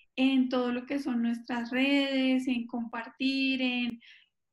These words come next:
en Instagram, en Facebook, eh, en Pinterest, de acuerdo a lo que, a lo que también tú hagas, vas a encontrar la mejor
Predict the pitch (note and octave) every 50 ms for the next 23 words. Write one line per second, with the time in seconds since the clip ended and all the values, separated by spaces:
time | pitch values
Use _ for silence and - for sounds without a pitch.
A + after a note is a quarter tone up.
0 | _ _ - C4 C4 B3+ B3+ C4 B3+ A#3+ B3 A#3+ A#3 A#3 - - B3 A#3+ A#3+ A#3
1 | A3+ - - - _ - B3 A#3+ A#3 A#3 A#3 A3+ A3 G#3 G3+ A3 A3+ A#3 A#3 A3+
2 | A3+ - - _ - - - - - - _ - B3+ B3+ B3+ D4+ C#4+ B3+ A#3+ A#3
3 | C#4 C4 C4 B3+ B3 A#3+ A#3+ A#3+ A#3 A#3 A#3 A#3 A#3 B3 A#3+ A#3+ - C#4 C4 B3+
4 | B3 B3+ B3+ C4 C4+ C#4 C#4 - - D4 D4 D4 C#4+ C#4 - - - B3 B3+ B3
5 | B3+ - C4 C4+ - B3 A#3 A#3 A3+ A#3 A#3 A#3 A3+ A3+ - - C4+ C4+ C4+ C#4+
6 | C#4 C4+ C4 B3+ A#3+ B3+ D4 D4+ - - _ _ - _ _ - B3 B3+ C4 C4
7 | B3 A#3 - - C#4 C4 B3+ - C4+ B3 A#3+ A#3 A#3 - - C4+ B3+ B3 B3 B3
8 | B3+ C4 C4 - A#3+ A3+ -